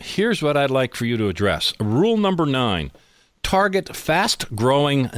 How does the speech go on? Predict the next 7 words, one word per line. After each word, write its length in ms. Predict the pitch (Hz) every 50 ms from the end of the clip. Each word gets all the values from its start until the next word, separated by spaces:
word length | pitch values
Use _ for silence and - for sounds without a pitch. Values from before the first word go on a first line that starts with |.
| 101 90
dynamic 640 | 101 104 101 101 104 107 110 113 117 113 104 - -
markets. 640 | - 90 92 95 95 87 - - 57 - - - - -
Talk 240 | - - 113 113 -
to 80 | - 107
me 80 | 101
about 320 | 98 90 95 92 85 - -
that. 320 | 82 69 - - - -